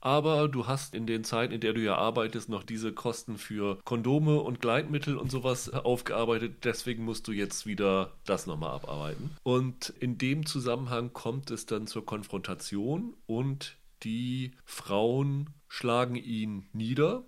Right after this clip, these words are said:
In der ersten Folge sieht's aus, als ob sie ihn totschlagen, aber das,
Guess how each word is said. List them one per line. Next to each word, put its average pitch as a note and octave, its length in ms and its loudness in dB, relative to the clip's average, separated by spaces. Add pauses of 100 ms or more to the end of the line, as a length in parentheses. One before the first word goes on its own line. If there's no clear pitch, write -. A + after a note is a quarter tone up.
In D3 80 -8
der A#2 100 2
ersten A#2 260 -2
Folge A#2 220 2
sieht's A2 200 -6
aus, A2+ 240 2
als A#2 120 -6
ob G2+ 200 -6
sie A2 100 -6
ihn G#2 220 -6
totschlagen, D3 800 -2
aber G#2 240 0
das, - 440 -2